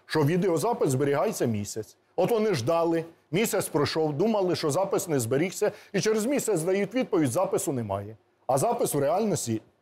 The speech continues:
є. Тобто виходить, що ніякого розслідування не було, а була фальсифікація розслідування і приховування доказів, важливих доказів у цій кримінальній справі з метою вигородити, е, оцього п'яну морду з депутатським значком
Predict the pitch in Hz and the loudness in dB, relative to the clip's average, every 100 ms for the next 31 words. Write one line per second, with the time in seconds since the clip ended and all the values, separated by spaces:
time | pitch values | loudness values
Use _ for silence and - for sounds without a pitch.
0 | - 147 151 143 139 - _ _ _ 180 | -2 2 2 0 -2 -12 _ _ _ 0
1 | 143 175 190 285 196 160 156 175 196 196 | 2 2 2 0 0 0 0 0 0 0
2 | 180 160 202 185 175 165 156 156 208 233 | 0 0 -2 0 0 2 0 0 0 -2
3 | - - 139 143 185 185 - 180 - 165 | -6 -6 0 2 2 0 2 0 2 -2
4 | 139 - - 185 185 175 165 165 139 139 | -2 -6 -2 -2 2 0 0 0 0 0
5 | - 214 233 151 107 98 - _ 170 - | -2 -2 0 0 0 -4 -10 _ 0 2
6 | 190 170 175 202 214 220 226 214 170 170 | 2 2 0 2 2 2 0 0 0 2
7 | 156 139 143 117 139 135 156 143 185 170 | 0 0 0 2 0 2 0 0 0 2
8 | 139 131 120 208 226 160 120 110 - - | 2 0 0 0 2 0 0 -2 -6 -2
9 | 170 - 185 180 160 147 143 135 123 - | 0 2 0 2 2 2 2 0 -2 0
10 | 185 233 214 127 151 147 220 233 220 208 | 0 2 0 0 0 2 2 2 0 0
11 | 196 175 175 160 147 147 151 147 - - | 2 2 0 0 -2 0 -2 -4 -8 0
12 | 165 160 160 220 180 185 151 165 180 170 | 2 2 0 0 0 0 2 2 2 0
13 | 147 160 160 143 127 143 123 156 156 139 | 0 0 0 0 0 -2 0 0 0 -2
14 | 117 135 131 - 202 | 0 -2 -2 -2 -2